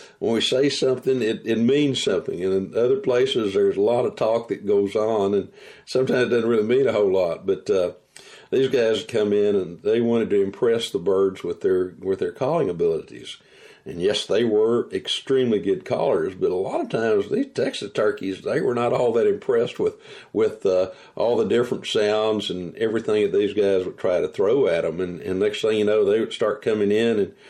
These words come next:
and they start drifting off. They just, just, it just didn't seem right because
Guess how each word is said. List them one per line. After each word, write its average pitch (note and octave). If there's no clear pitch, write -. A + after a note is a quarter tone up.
and A2+
they F3+
start C#3+
drifting A#2
off. C3
They G2+
just, A#2
just, G#2
it G#2
just A2
didn't G2+
seem F#2
right A2+
because G2